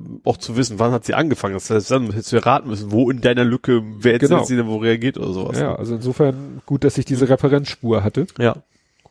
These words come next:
Speaker 2: Ja, war ganz, ganz interessant, das mal zu machen.
Speaker 1: Mhm.
Speaker 2: Ja, hast du noch?
Speaker 1: Ja, Daimler will keine
Speaker 2: Mhm.
Speaker 1: Verbrenner mehr entwickeln.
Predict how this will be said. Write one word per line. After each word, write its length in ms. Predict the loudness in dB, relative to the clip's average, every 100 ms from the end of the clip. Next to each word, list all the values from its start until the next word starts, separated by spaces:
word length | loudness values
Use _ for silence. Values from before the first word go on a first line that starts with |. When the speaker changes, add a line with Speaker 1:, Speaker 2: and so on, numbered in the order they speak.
| _ _ _ _
Speaker 2:
Ja, 200 | -4 -4 -6 -10 -2
war 140 | 0
ganz, 440 | 0 -8 -18 -14 -10
ganz 200 | -8 -8
interessant, 580 | -8 -6 -6 -10 -12 -4
das 180 | -2 0
mal 300 | 2 2 0 -6 -10
zu 180 | -2 2
machen. 340 | 2 0 -12 -14 -6
Speaker 1:
Mhm. 240 | -4 -4 _ _ _ _ _ -20 -20 -20 _ _ _ _ _ -4
Speaker 2:
Ja, 160 | -2
hast 180 | -4 -6
du 60 | -4
noch? 300 | -4 -6 -20 -20 _ _ _ _ _
Speaker 1:
Ja, 320 | 0 2 2 0
Daimler 480 | 2 4 4 4 2 -4
will 240 | 0 2
keine 320 | 2 0 2 2
Speaker 2:
Mhm. 40 |
Speaker 1:
Verbrenner 400 | 0 2 2 2
mehr 160 | 0 0
entwickeln. 460 | -2 -4 -4 -6